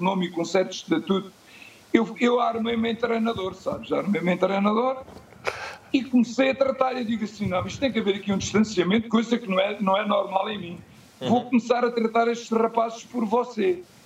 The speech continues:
Speaker 1: <laughs> Epá, e chego ao primeiro treino, quarta-feira de manhã, sou apresentado, treino de manhã, jogávamos em casa com o Rio Ave.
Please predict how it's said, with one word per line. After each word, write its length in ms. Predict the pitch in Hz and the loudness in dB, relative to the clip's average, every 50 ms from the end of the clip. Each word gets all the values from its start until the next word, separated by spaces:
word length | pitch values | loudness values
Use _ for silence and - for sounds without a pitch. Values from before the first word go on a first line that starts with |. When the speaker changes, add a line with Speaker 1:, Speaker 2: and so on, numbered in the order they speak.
| - - - | -20 -8 -6
Speaker 1:
<laughs> 960 | - - - - 523 539 - 539 508 - - 523 508 494 403 392 - - 659 494 - - 359 - - - - - - - - _ - - - - - - - - - - - | -4 -4 -2 0 0 0 0 0 0 0 0 0 0 0 0 -2 -2 -2 -4 -6 -4 -4 -4 -4 -6 -8 -16 -20 -20 -20 -20 _ -20 -20 -20 -20 -20 -20 -12 -10 -8 -2 0
Epá, 320 | - - - 320 302 - - 214 208 | 0 2 2 0 -2 0 0 0 0
e 40 | - | 0
chego 340 | - - 254 247 240 226 | -2 -2 -2 2 2 2
ao 120 | 254 247 - | 2 2 0
primeiro 380 | - 285 285 277 - 269 269 | -2 0 0 2 2 0 -2
treino, 320 | - 339 339 349 359 370 - - - - - - - - - - | 0 0 2 2 2 0 -2 -6 -10 -14 -14 -16 -18 -18 -14 -8
quarta-feira 720 | - 233 233 233 233 - 254 - - 269 277 262 269 269 | -2 0 0 0 0 -2 -2 0 2 2 2 2 2 -2
de 80 | 240 262 | -6 -2
manhã, 380 | 277 277 277 302 311 339 339 330 | -2 -2 -2 0 0 0 0 0
sou 240 | 330 - 262 262 254 | -2 2 2 2 2
apresentado, 760 | 262 - - 247 214 262 262 233 - 311 294 302 302 302 - | 2 -2 -6 -2 0 0 0 2 0 0 2 2 0 0 0
treino 200 | - 262 247 247 240 | -2 -2 0 0 0
de 40 | 233 | 0
manhã, 240 | 247 247 254 277 | 0 2 0 -2
jogávamos 520 | 254 185 208 214 269 269 233 262 247 208 208 | -2 -2 0 0 0 0 0 -2 -4 -4 -2
em 100 | 240 220 | -2 0
casa 280 | - 269 262 262 262 | 2 2 0 0 -4
com 120 | 233 - 247 | -10 -12 -10
o 60 | 240 | -8
Rio 200 | 226 214 190 214 | -6 -4 -2 -2
Ave. 140 | - - | -2 -2